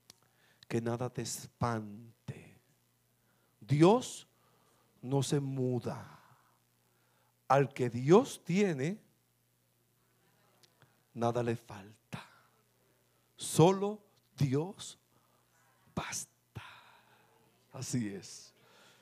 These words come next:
así es. Que nada te turbe, que nada te espante. Al,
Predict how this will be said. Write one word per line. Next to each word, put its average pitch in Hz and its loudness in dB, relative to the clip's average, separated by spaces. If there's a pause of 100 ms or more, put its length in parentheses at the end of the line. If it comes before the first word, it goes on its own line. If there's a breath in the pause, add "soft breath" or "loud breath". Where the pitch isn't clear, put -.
(140)
así 117 -8
es. - -12 (320 loud breath)
Que 120 2
nada 151 2
te 131 0
turbe, 175 2
que 135 -2
nada 131 -2
te 120 -6
espante. 165 -4 (640 soft breath)
Al, 113 -6